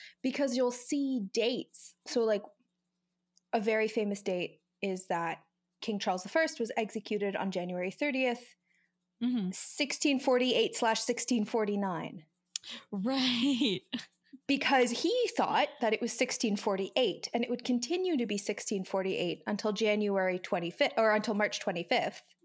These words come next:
Speaker 1: But counting from January first, it was sixteen forty-nine.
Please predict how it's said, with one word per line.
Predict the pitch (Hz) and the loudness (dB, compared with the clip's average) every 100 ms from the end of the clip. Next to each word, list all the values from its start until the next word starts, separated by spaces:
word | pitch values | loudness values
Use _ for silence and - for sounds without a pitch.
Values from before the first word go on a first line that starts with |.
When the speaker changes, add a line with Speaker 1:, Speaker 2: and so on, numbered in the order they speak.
| _ - | _ 4
Speaker 1:
But | 302 202 202 - | 6 6 4 0
counting | 240 226 240 220 | 2 4 4 0
from | 220 214 | 0 2
January | 214 214 190 175 180 | 4 4 2 0 -2
first, | - 294 226 - | 2 2 2 -2
it | - | -6
was | 214 | -4
sixteen | - 190 - 170 | -2 -4 -4 -6
forty-nine. | 180 180 175 175 180 - - 202 | -4 -4 -2 0 2 0 -2 -8